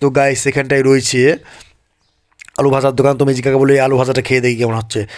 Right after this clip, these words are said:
বললো, "ঠিক আছে, তাই হবে, তো আমি এখানে ভিডিও করে নিচ্ছি।" এই দেখো আলু,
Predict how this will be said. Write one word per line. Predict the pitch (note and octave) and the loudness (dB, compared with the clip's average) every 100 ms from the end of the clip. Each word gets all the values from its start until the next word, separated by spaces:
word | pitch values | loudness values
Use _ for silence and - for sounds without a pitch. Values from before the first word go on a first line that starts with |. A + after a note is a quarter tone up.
| - - | -20 -8
বললো, | C#3 C3 | -6 -2
"ঠিক | C3 | 0
আছে, | C3 - | 0 0
তাই | C#3 | 0
হবে, | C3+ C3 | 0 0
তো | C3+ | 0
আমি | C3 | 0
এখানে | B2+ C3+ | -2 -2
ভিডিও | B2 A#2+ B2 A#2+ | -4 0 0 2
করে | B2+ | 0
নিচ্ছি।" | B2 A2+ - | -4 -6 -2
এই | C3+ | 0
দেখো | C3 B2 | 2 2
আলু, | B2 B2+ | 2 2